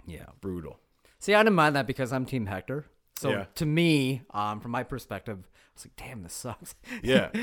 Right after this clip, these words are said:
Speaker 2: Oh, it does suck. You know, he's saying goodbye to his son. He's saying goodbye
Speaker 1: Yeah.
Speaker 2: to his wife. Like, he knows, even his father knows his son's not gonna make it out of this. He's, he tells him he's the best son that any father could ever have.
Speaker 1: Mm.
Speaker 2: And he says it in front of Paris. Like, he, he knew he needed to say that right there and then.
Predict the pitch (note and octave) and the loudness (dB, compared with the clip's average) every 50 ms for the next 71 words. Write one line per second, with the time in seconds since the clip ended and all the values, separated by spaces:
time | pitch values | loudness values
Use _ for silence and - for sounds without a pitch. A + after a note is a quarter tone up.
0 | A3+ F#3+ G#3 B3 A#3 G3+ E3+ D3+ A#3 B3 A3+ - - E3+ B2 G#2+ - - B2 C3+ | 2 8 10 10 10 10 8 6 4 4 4 2 2 0 0 0 -4 -4 -2 0
1 | D3+ F3 D#3 C3 - - D3 C3 A#2+ A2 G#2 G2+ F2 D#2+ D#2 D2 - - - B2+ | 0 0 -2 -2 -2 -2 -2 -2 -2 -2 -2 -2 -4 -4 -8 -10 -12 -8 -8 -6
2 | A#2 A#2 A#2 A#2 A2+ G#2+ G2 - F#2+ F2+ F2+ G2+ A2+ G#2 G2 D#2+ D#2+ D2+ E2+ G2 | -4 -4 -2 -4 -4 -4 -6 -8 -8 -8 -6 -4 -4 -4 -6 -8 -12 -12 -10 -6
3 | G2+ G#2 G#2+ A2 - - G2+ - - B2 A#2 A#2+ A#2 A#2 A#2+ A#2 A2 G#2+ - - | -4 -4 -4 -4 -6 -8 -10 -8 -6 -4 0 2 2 2 2 0 -2 -6 -10 -14
4 | _ - - - _ _ - - _ - - - - - C#3 C3 C3+ C3+ B2+ A#2 | _ -20 -20 -20 _ _ -20 -20 _ -20 -20 -18 -8 -4 -2 0 2 2 0 0
5 | - - G#2+ G2+ G#2 A#2 A#2 A2 F#2 F2 E2+ D#2 D#2 - - F#2 F#2 E2+ - - | 0 -2 0 0 0 0 0 0 -2 -4 -6 -8 -10 -10 -12 -12 -10 -10 -8 -6
6 | F#2 F2+ E2+ F2 F#2+ E2+ E2 - F#2 F2+ F2+ F#2+ F2+ - F2 E2+ F2 F2+ F2+ E2+ | -6 -8 -8 -8 -10 -10 -10 -10 -10 -8 -8 -8 -8 -8 -8 -8 -8 -8 -8 -10
7 | D2+ C#2+ - - F#2+ F2+ - - - - A2 - - A#2+ A2+ A2 G#2+ A2+ A2+ G2+ | -12 -14 -14 -14 -12 -10 -10 -12 -10 -10 -8 -2 -2 -2 0 0 -2 -6 -6 -8
8 | F#2 - F#2+ F2+ _ _ _ _ _ - - - - - A2+ G#2+ G#2 G2+ G2 G2 | -8 -12 -16 -18 _ _ _ _ _ -6 -6 -6 -6 -4 -4 -4 -4 -4 -4 -4
9 | F#2 - - - G#2 G#2 G2 - G2 F2+ F2+ F2 - - F#2 F2+ F2 E2+ E2+ F2 | -6 -6 -6 -6 -6 -6 -4 -4 -4 -4 -4 -6 -8 -8 -8 -8 -8 -8 -10 -10
10 | D#2 D2+ D2+ - _ - G2+ A2 G#2+ G2+ G2 - A2 G2+ - B2+ A#2+ A2 A2 D#2+ | -10 -12 -14 -18 _ -12 -10 -10 -10 -8 -6 -6 -4 0 0 0 0 0 -2 -6
11 | F#2+ F#2+ - B2 A2+ G#2 F#2 - - F#2+ E2+ D2+ C#2+ - - - - _ _ _ | -8 -6 -4 -2 -2 -2 -4 -4 -6 -8 -8 -10 -12 -18 -20 -20 -20 _ _ _
12 | _ _ _ _ _ G2+ F#2+ - - A2 A#2 - - A2+ B2+ B2 B2 B2+ B2 A2+ | _ _ _ _ _ -12 -10 -6 -6 -6 -6 -4 -2 -2 -2 0 2 2 2 0
13 | G2+ G#2+ G#2+ G2+ G#2 G2+ G2 G2 F#2+ F2 F2 - G#2 F#2 F2 D#2+ - - G2+ G#2+ | 0 -2 -4 -2 -4 -4 -4 -6 -8 -8 -6 -6 -6 -6 -6 -8 -6 -6 -6 -6
14 | F#2+ - A2+ G#2 G#2 G#2 G2 F#2+ F2 F2 E2+ E2+ | -4 -4 -6 -6 -4 -6 -6 -6 -6 -6 -8 -8